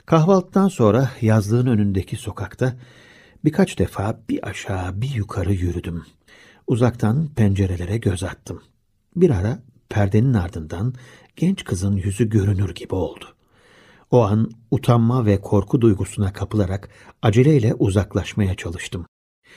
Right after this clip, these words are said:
Neskuçnay'ın ilerisindeki kumlu düzlükte amaçsızca yürürken, "Ama onunla tanışmam da gerek." diye düşündüm. Ama nasıl? İşte bütün mesele de bu. Dün gördüğüm manzarayı en ince ayrıntısına kadar hatırlamaya çalıştım.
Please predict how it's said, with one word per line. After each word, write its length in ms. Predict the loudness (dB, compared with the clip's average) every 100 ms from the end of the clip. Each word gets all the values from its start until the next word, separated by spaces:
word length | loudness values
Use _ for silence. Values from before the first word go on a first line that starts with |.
| -20 -6 2
Neskuçnay'ın 880 | 2 2 -6 -2 0 2 0 -2
ilerisindeki 800 | -2 -2 -2 -2 -4 -4 -4 -8
kumlu 380 | -4 -2 0 2
düzlükte 580 | 0 -4 -10 -8 -8 -8 -4
amaçsızca 680 | -4 -4 -4 -2 -2 -2
yürürken, 680 | -4 -2 -4 -4 -6 -6 -6 -10 _ _ _ _ _ _ _ _
"Ama 220 | -8 -8
onunla 480 | -4 -4 -2 -4 -8
tanışmam 640 | -10 -8 -8 -6 -4 -4
da 100 | -4
gerek." 420 | -2 -2 -2 -4 -10
diye 240 | -10 -10
düşündüm. 480 | -12 -12 -14 -16 -18 _ _ _ _ _
Ama 320 | -2 0 -2
nasıl? 300 | -4 -8 -12 -20 _ _ _ _ _ _ -14
İşte 300 | 0 0 2
bütün 220 | 0 2
mesele 460 | 2 0 -2 -4
de 160 | -4 -6
bu. 80 | -8 -18 _ _ _ _ _ _ _ _ _ _ 2
Dün 140 | 4
gördüğüm 400 | 6 6 4 2
manzarayı 680 | 2 4 4 4 4 4 2
en 220 | 0 0
ince 340 | 0 0 0 0
ayrıntısına 640 | 0 0 -2 -6 -4 -2
kadar 300 | 0 0 0
hatırlamaya 600 | 0 -2 -2 -2 -4 -8
çalıştım. 500 | -12 -14 -14 -16